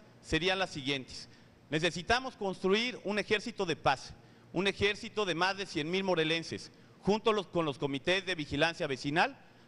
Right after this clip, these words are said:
para que de esta manera sociedad y gobierno pueda resolver los problemas. El otro, ah,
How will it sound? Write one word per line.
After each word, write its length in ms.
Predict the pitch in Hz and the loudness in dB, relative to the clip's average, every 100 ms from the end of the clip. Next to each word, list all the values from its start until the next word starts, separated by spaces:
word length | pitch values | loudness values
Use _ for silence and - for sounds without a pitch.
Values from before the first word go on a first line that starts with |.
| - | 2
para 220 | 165 160 | 4 4
que 120 | 165 | 0
de 100 | 165 | 0
esta 200 | 202 - | 0 0
manera 480 | 196 175 180 160 104 - | -2 2 2 2 -2 -4
sociedad 500 | - 139 147 160 175 | -2 0 2 2 2
y 60 | |
gobierno 480 | 156 160 190 226 262 - - - | -2 2 2 0 -6 -12 -20 -6
pueda 260 | - 220 226 | 2 2 2
resolver 520 | 214 185 175 185 208 | -2 -2 2 2 2
los 140 | 202 180 | 0 -2
problemas. 640 | 160 143 143 123 90 - - - - - - | 0 2 2 0 -4 -10 -18 -20 -20 -20 -6
El 160 | 135 170 | -2 2
otro, 400 | 226 233 254 247 - | 0 2 0 0 -8
ah, 100 | - | -10